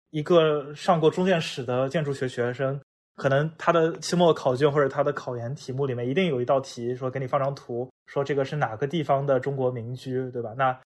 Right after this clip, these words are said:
所有的民居都被标签化了，云南就是一颗硬住宅，陕西就是一个窑洞，然后北京就是一个四合院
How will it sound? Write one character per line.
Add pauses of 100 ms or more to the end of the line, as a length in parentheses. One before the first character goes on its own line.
所
有
的
民
居
都
被
标
签
化
了，
云
南
就
是
一
颗
硬
住
宅，
陕
西
就
是
一
个
窑
洞，
然
后
北
京
就
是
一
个
四
合
院